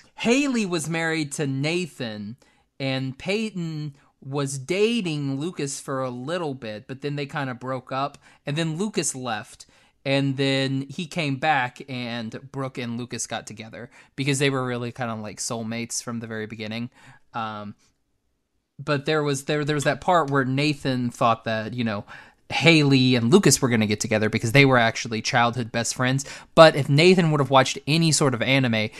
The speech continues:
he would have known that Haley and Lucas were never gonna be a thing because, like,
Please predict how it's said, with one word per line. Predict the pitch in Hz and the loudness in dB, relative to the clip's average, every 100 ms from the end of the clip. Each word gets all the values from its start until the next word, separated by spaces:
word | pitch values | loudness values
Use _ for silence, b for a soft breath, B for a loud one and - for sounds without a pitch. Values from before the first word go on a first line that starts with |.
| B | B
he | - 226 | 8 10
would | 180 220 | 10 8
have | 185 | 8
known | 156 156 214 220 127 117 120 - _ _ | 6 4 4 4 0 -2 -6 -8 _ _
that | 123 143 135 127 | -6 0 2 0
Haley | - - 180 151 147 135 135 | -4 -2 0 -2 -4 -4 -4
and | 131 127 120 139 | -6 -6 -6 -6
Lucas | 151 143 | -4 -6
were | 135 | -4
never | 135 127 | -6 -4
gonna | 123 113 | -6 -6
be | 131 | -4
a | 131 | -4
thing | - 240 208 151 147 143 b - | 0 2 2 0 -2 -6 b -2
because, | 147 165 143 151 | 2 4 2 2
like, | 143 135 | 0 -2